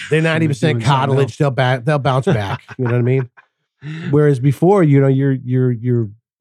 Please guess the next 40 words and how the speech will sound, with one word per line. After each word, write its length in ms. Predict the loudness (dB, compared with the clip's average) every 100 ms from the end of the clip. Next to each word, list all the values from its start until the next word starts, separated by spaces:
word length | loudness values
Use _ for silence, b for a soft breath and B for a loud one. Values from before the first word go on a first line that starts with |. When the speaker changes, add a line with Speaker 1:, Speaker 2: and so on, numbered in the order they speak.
| _
Speaker 1:
you're 240 | -12 -8 -4
all 200 | -2 0
over 160 | 2 2
the 80 |
place 360 | -2 0 0 0
just 220 | -4 -6
trying 240 | -4 -2 0
to 40 |
Speaker 2:
Right. 180 | 0 -2
Speaker 1:
make 80 | -2
sure 200 | -2 -2
that 120 | -2
something 220 | -4 -6 -4
doesn't 220 | -6 -4
happen. 360 | -6 -6 -10 -14 _ _ _ _ -10
But 180 | -6 0
you 80 |
learn 220 | 2 2 0
from 180 | 0
your 100 | 0
mistakes, 680 | 0 -2 -4 -6 -6 _ -20 _ _ _ _
and 380 | -6 -2 -2 -2
you 60 | -2
gotta 180 | 0 0
own 220 | 2 2
your 80 | 2
mistakes. 640 | -2 -10 -18 -20 _ _ _ _ _ _ -6
Speaker 2:
Is 180 | -4 -2
that 220 | -2 0
vulnerability, 1080 | 0 2 2 0 0 0 0 -2 -4 -6 -10 _ _ _ -16
uh, 240 | -12 -10 -10
towards 400 | -4 -2 -2 -6
the 100 | -10
kids, 580 | -4 -2 -2 -6 -10 -16 -8
is, 180 | -6 -4
is 220 | -6 -4
that 200 | -2 0
a 40 | -2
good 240 | -4 -4
thing? 300 | -4 -4 -6